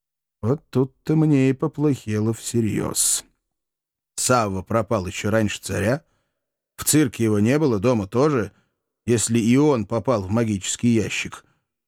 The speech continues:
то почему не нашёлся вместе со всеми? Я никогда себе не прощу, если с парнем что-то случится.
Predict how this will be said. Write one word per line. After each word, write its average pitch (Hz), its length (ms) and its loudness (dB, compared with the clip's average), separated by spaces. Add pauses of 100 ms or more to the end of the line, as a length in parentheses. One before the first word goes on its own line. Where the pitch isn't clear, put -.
(120)
то 98 100 -2
почему 110 360 0
не 101 100 2
нашёлся 98 500 -2
вместе 95 340 -2
со - 160 -4
всеми? 110 480 -2 (1000)
Я 98 100 0
никогда 135 480 0
себе 107 300 -2
не 110 100 4
прощу, 127 420 -2
если 104 260 -2
с - 120 -6
парнем 120 440 -2
что-то 123 280 -4
случится. - 680 -6